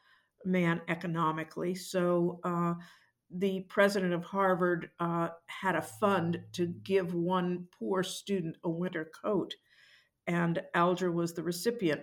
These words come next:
of that winter coat. And the only condition was that when that person was later able, uh, they were supposed to pay it back to another student. Um, he died in eighteen ninety-nine,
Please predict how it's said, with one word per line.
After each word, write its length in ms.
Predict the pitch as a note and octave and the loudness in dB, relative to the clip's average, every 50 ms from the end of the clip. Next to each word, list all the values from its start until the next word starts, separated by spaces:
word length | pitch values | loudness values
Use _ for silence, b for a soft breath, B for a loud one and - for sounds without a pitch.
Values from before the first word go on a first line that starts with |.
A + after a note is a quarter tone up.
| - - | -6 -8
of 160 | D3+ D3+ E3+ | -6 -4 -2
that 260 | D#3+ D3+ D3 D3 - | -2 -2 -2 -4 -6
winter 280 | D#3 D#3 D3+ D3 C3+ D#3+ | -8 -8 -6 -6 -8 -10
coat. 420 | - - - D3 C#3 D#3 G3+ G3+ - b b b b b b b b _ - | -10 -8 -6 -4 -4 -4 -4 -6 -10 b b b b b b b b _ 2
And 240 | G#3 G#3 G#3+ G#3+ | 2 2 4 2
the 140 | G#3 A3 A3 | 2 2 4
only 260 | A3+ A#3 A#3+ A#3 A3 | 4 4 4 2 2
condition 640 | A3 A3 A3+ G#3 F#3+ F#3+ G3+ G#3+ G#3 - A3 G#3 F#3+ | 0 0 -2 -2 0 0 0 0 2 2 2 2 2
was 380 | F#3 F#3 F3+ F3 F3+ F3+ F3+ | 2 2 4 2 2 0 0
that 320 | - F#3 F3 F3 F3 F3 - _ | 0 2 0 0 -2 -6 -12 _
when 600 | - D#3+ E3+ F3 F3+ F3 F3 F3 F3+ F3+ F#3 F#3 b b b b b b _ _ _ - | -10 -6 -2 0 0 2 2 0 0 -2 -4 -6 b b b b b b _ _ _ -4
that 420 | F#3 F#3+ F3+ F3 F3 E3+ - - - | 2 4 4 4 4 2 -2 -8 -4
person 440 | - G#3 F#3 F3+ - G3 F3+ E3+ E3 | 0 0 0 0 0 -2 -2 0 0
was 360 | E3+ D#3+ D#3+ D#3+ D#3+ - - | 0 0 0 0 -2 -4 -6
later 460 | - E3+ E3+ F3 F3 E3+ E3 D#3+ - - - | -2 2 4 4 6 4 4 2 0 -2 -2
able, 580 | - G3 A#3 B3+ G#3+ F#3+ E3 C3 E3+ G3 - b b b b b b _ - | 2 2 2 4 4 4 4 4 4 0 -2 b b b b b b _ -4
uh, 180 | - E3+ E3+ E3+ E3+ | -2 0 2 2 2
they 140 | F3 F3+ F3 | 2 2 2
were 120 | F3 E3+ E3+ | 2 2 0
supposed 440 | E3+ F#3+ F3+ - F#3 D#3+ D#3 - | -2 -4 -6 -4 -2 -2 -2 -2
to 80 | - - | -6 -10
pay 340 | - - - - F3+ E3+ D#3+ | -12 -12 -8 -4 0 0 0
it 240 | - - - D#3+ - | 0 -2 -4 -4 0
back 400 | F3 E3+ D3+ B2 - - - - | 2 2 2 2 0 -4 -10 -6
to 140 | - E3+ | -4 -4
another 320 | E3 E3 D#3+ D#3+ D3+ D3+ D3+ | -2 -2 -2 -2 -2 -2 -4
student. 580 | D3 - - - F3 D#3+ - G2+ - - - - b b b b b b b b _ _ _ _ - | -4 -6 -6 -2 -2 -2 -2 -4 -10 -14 -16 -20 b b b b b b b b _ _ _ _ 0
Um, 520 | F#3 F3+ F3+ F3+ F3+ F3 F3 F#3 F#3 F3+ F3+ - - - _ _ | 2 2 2 0 0 -2 -2 -2 -4 -6 -8 -12 -16 -16 _ _
he 200 | - - - B3+ | -12 -4 0 0
died 360 | A#3+ F3+ G#3+ G#3 G3+ G#3+ A3 G#3+ | 4 6 8 8 8 8 8 6
in 100 | G#3 G#3 | 6 6
eighteen 400 | G3+ G3+ G3+ G3+ - G#3+ G3 F#3 | 4 4 2 0 -4 -4 -2 0
ninety-nine, 720 | F#3 F#3 F#3 F3+ F3+ F#3 F3 F3+ F3+ E3+ C#3+ B2 G#2 G2+ | 0 0 0 0 0 0 0 0 0 -2 -2 -4 -6 -10